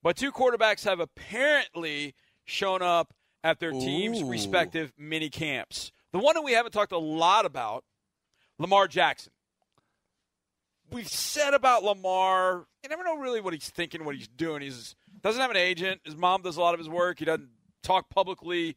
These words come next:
Speaker 2: Yeah.
Speaker 1: and speak publicly a lot. But he did show up for mini camps. Lamar Jackson, there for the Ravens, doesn't have a contract, but he's there.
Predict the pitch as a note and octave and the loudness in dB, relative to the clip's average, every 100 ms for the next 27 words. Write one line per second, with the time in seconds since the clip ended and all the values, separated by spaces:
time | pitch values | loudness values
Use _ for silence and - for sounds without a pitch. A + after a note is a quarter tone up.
0 | - C3 A#2+ C#3+ - G3+ - F3+ E3 F3 | -4 0 0 -2 -8 -4 -2 -2 -2 -2
1 | D#3+ E3+ E3+ C3+ G#3+ B3 - C#3+ D3 E3+ | 2 2 2 2 4 4 0 -20 -8 -6
2 | G#3 - G#3 G3 F#3+ - _ _ _ F#3 | -6 -8 -4 2 0 0 _ _ _ -8
3 | F3+ F3+ F#3 - F#3+ F3 F3 D#3+ G3 A3 | -6 -4 -4 0 -2 -2 -6 2 4 4
4 | G#3 G3+ - G3+ G3+ - _ _ _ _ | 4 4 2 -6 -10 -12 _ _ _ _
5 | - F3+ G#3 G#3 F#3+ F#3 F#3 F3+ D#3+ F3+ | -2 0 0 -2 0 2 2 -2 -4 -2
6 | E3+ E3 F3 E3 - F3 D#3+ F3 D3+ G#3+ | -2 0 0 0 0 -2 0 -4 -4 -6
7 | D#3 A#2+ | -6 -8